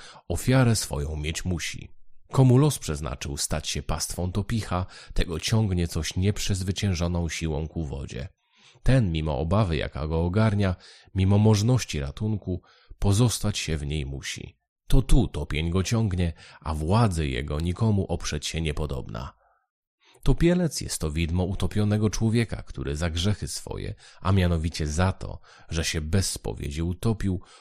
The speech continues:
pokutuje po śmierci i ludzi na głębie wód sprowadza. Topielec, topień czy topnik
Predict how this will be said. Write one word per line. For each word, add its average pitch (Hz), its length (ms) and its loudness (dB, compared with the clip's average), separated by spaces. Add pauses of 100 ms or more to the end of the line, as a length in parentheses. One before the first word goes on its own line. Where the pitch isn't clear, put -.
(160)
pokutuje 90 640 2
po 67 160 -8
śmierci 90 680 -4 (120)
i 95 160 0
ludzi 107 360 4
na 90 160 4
głębie 78 460 0
wód 71 220 -8
sprowadza. 69 720 -8 (720)
Topielec, 139 800 0 (160)
topień 90 480 0
czy - 240 -8
topnik 95 560 -2